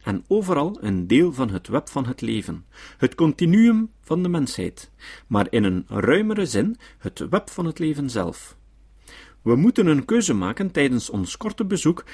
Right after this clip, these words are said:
aan deze prachtige, blauwe en groene levende planeet. Haar pijn doen of haar helpen? De keuze is aan jullie. Ik ben momenteel bezig met het boek van Ray Anderson als luisterboek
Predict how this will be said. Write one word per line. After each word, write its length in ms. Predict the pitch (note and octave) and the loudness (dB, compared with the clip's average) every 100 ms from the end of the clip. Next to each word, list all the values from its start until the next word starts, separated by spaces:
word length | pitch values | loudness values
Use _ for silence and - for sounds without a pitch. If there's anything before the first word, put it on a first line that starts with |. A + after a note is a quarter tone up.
| - | -8
aan 200 | A2 G2 | 0 2
deze 240 | F#2+ F2 | 2 0
prachtige, 600 | F2 F3+ E3+ - G2 E2+ - - | -4 -2 -4 -4 -8 -8 -12 0
blauwe 320 | G#2+ D#3+ F3 | 4 4 2
en 300 | G#3 G#2+ G2+ | -2 -4 -4
groene 360 | B2+ F3 F3 E3 | -2 0 0 -2
levende 480 | A2+ G#2+ A#2 A#2 A#2 | 0 0 0 -2 -4
planeet. 600 | A2+ G2+ F2+ - - - _ - - - - | -4 -2 -2 -6 -12 -20 _ -20 -20 -20 -4
Haar 240 | A#2+ B2+ | 0 0
pijn 280 | - A3 A#3+ | 4 4 4
doen 280 | A#3 B3 - - D3 | 4 2 2 -12 -12
of 180 | - E3+ | -2 -2
haar 240 | - D#3+ C3+ | 0 -2 -2
helpen? 380 | F#3 G3 F2 - _ _ - - - - | -4 -4 -8 -10 _ _ -20 -20 -20 -12
De 180 | G2 F#2+ | -4 2
keuze 340 | C3+ D#3 D#3+ | 4 4 4
is 140 | D#3+ D3+ | -2 -2
aan 120 | D3+ | 0
jullie. 300 | F#2+ D#2 D2+ _ _ - _ _ _ _ _ _ _ _ _ _ - - - - - | -2 -4 -12 _ _ -20 _ _ _ _ _ _ _ _ _ _ -20 -20 -20 -14 0
Ik 160 | A#2+ | 2
ben 140 | C3 C#3 | 4 4
momenteel 540 | A3 A#3 G#3+ G3+ F#3+ | 4 4 4 2 2
bezig 300 | E3 G3 G3 | 4 2 2
met 160 | F3 C3 | 0 -2
het 140 | G#2+ | -2
boek 140 | F#3+ | -6
van 220 | - E3 C#3 | -2 -2 -2
Ray 260 | A2+ C3 B2+ | 0 0 2
Anderson 560 | C3+ C#3 C3 D3+ E3+ - | 0 0 -2 -4 -4 -4
als 260 | G2 - | -6 -6
luisterboek 680 | - G#2+ E3 - C3 D#3+ - | -2 2 2 0 -4 -4 -8